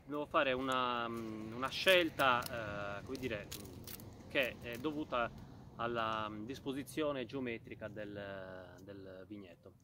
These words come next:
Eh, questo sta tra due piante che, eh, ho rimpiazzato, sono due, ho mandato, ho portato sugli astoni,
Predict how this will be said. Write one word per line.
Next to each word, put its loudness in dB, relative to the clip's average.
Eh, -4
questo -4
sta 4
tra 2
due 0
piante -6
che, -8
eh, -14
ho -6
rimpiazzato, -8
sono -10
due, -8
ho -14
mandato, -8
ho -12
portato -12
sugli -12
astoni, -8